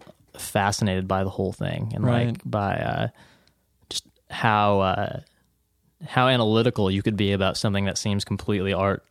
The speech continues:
Speaker 1: You know what I mean? And it
Speaker 2: Yeah.
Speaker 1: was, um, and it, it very much is that. The school is very much dissecting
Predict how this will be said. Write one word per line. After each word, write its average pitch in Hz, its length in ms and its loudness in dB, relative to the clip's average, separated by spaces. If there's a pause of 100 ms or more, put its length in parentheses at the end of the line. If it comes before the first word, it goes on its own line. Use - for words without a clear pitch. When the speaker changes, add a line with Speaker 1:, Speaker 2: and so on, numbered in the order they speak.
(260)
Speaker 1:
You 117 100 2
know 101 160 2
what 104 100 2
I 101 60 2
mean? 98 280 0
And 98 120 -2
it - 60 0
Speaker 2:
Yeah. - 60 0
Speaker 1:
was, 104 220 -2 (340)
um, 92 340 -2
and 101 240 0
it, 123 260 -2
it 131 100 4
very 139 260 4
much 120 200 2
is 104 240 0
that. 92 180 -2
The 98 80 -2
school 101 300 0
is 98 100 -2
very 98 240 0
much 95 440 -2 (460)
dissecting 92 920 -2